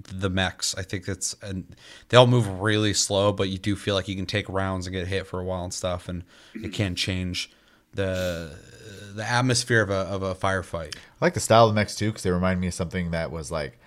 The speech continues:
Speaker 3: modified to be a weapon.
Speaker 1: Yeah.
Speaker 3: Like, it used to be, like, a work, uh, you know,
Speaker 1: Yeah, 'cause
Speaker 3: piece
Speaker 1: I was
Speaker 3: of
Speaker 1: like,
Speaker 3: work
Speaker 1: this
Speaker 3: equipment.
Speaker 1: bipedal, slow-moving things, and there's just a gun
Speaker 3: And they're
Speaker 1: attached to
Speaker 3: frames.
Speaker 1: it, yeah. And you can
Speaker 2: Mm-hmm.
Speaker 1: rip those
Speaker 2: Mm-hmm.
Speaker 1: guns off 'em, I think.
Speaker 3: Yeah.
Speaker 1: Can't you?
Speaker 2: Yeah,
Speaker 3: Come
Speaker 2: you can
Speaker 3: right off.
Speaker 2: swap 'em around.
Speaker 3: I'll say
Speaker 1: Yeah.
Speaker 3: they literally just feel like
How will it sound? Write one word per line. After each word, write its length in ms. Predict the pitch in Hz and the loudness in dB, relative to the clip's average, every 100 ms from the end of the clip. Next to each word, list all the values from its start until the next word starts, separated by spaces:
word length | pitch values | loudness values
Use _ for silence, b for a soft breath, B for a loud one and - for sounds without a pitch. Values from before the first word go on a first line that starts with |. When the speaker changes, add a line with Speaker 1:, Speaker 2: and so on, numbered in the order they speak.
| b b b b - | b b b b -8
Speaker 3:
modified 880 | 82 80 90 104 - 110 113 113 - - | 0 2 4 2 6 8 8 4 -2 -6
to 80 | 120 | 0
be 100 | 120 | 4
a 60 | 120 | 6
weapon. 420 | 117 117 123 117 | 6 6 4 6
Speaker 1:
Yeah. 140 | 101 | 4
Speaker 3:
Like, 120 | 95 | 4
it 140 | 98 98 | 2 0
used 200 | 95 95 | -2 -4
to 40 | - | 2
be, 60 | |
like, 120 | 95 90 | 2 2
a 60 | |
work, 560 | 78 73 85 98 - - _ _ _ | -2 0 0 0 -6 -18 _ _ _
uh, 400 | 101 98 92 87 - - _ - | 0 2 4 0 -6 -18 _ -10
you 100 | 98 | -4
know, 240 | 98 92 78 | -2 -2 0
Speaker 1:
Yeah, 100 | 143 | 2
'cause 120 | 113 | 4
Speaker 3:
piece 40 | 113 | 8
Speaker 1:
I 80 | 135 | 8
was 100 | 123 | 8
Speaker 3:
of 40 | |
Speaker 1:
like, 80 | 139 | 6
Speaker 3:
work 100 | 127 | 6
Speaker 1:
this 60 | 120 | 4
Speaker 3:
equipment. 360 | 110 117 127 127 | 4 8 8 8
Speaker 1:
bipedal, 260 | 135 127 117 | 6 4 4
slow-moving 600 | - 127 127 127 123 101 | 4 6 6 8 6 4
things, 260 | 104 101 | 2 2
and 20 | 107 | 0
there's 120 | 101 | 0
just 40 | 101 | -2
a 60 | 92 | -4
gun 180 | 92 110 | 2 6
Speaker 3:
And 80 | 131 | 8
they're 60 | |
Speaker 1:
attached 340 | 123 104 117 92 | 8 8 8 6
to 80 | 95 | 2
Speaker 3:
frames. 160 | 90 90 | 0 2
Speaker 1:
it, 60 | |
yeah. 200 | 95 90 - B B | 0 0 -6 B B
And 100 | 117 | 2
you 60 | |
can 100 | 123 | 4
Speaker 2:
Mm-hmm. 80 | 101 | 2
Speaker 1:
rip 180 | 117 120 | 0 0
those 120 | 107 | -2
Speaker 2:
Mm-hmm. 80 | 107 | -2
Speaker 1:
guns 180 | 104 95 | -4 0
off 220 | 107 123 | 0 0
'em, 80 | 98 | -4
I 60 | 76 | -10
think. 400 | - 101 76 104 | -8 -8 -6 0
Speaker 3:
Yeah. 200 | 101 90 | 0 0
Speaker 1:
Can't 200 | 92 101 | -4 0
you? 60 | |
Speaker 2:
Yeah, 120 | 131 | 2
Speaker 3:
Come 120 | 113 104 | 4 2
Speaker 2:
you 40 | |
can 80 | 95 | 2
Speaker 3:
right 60 | 90 | 2
off. 60 | |
Speaker 2:
swap 220 | 90 120 - | 0 -2 -6
'em 120 | 95 | -6
around. 300 | 101 110 104 | -2 2 6
Speaker 3:
I'll 80 | 113 | 8
say 140 | 123 | 8
Speaker 1:
Yeah. 80 | 110 | 6
Speaker 3:
they 80 | 131 | 6
literally 380 | 151 147 135 | 6 6 6
just 180 | 117 113 | 2 0
feel 200 | 117 110 | 2 6
like 340 | 101 95 90 | 6 4 0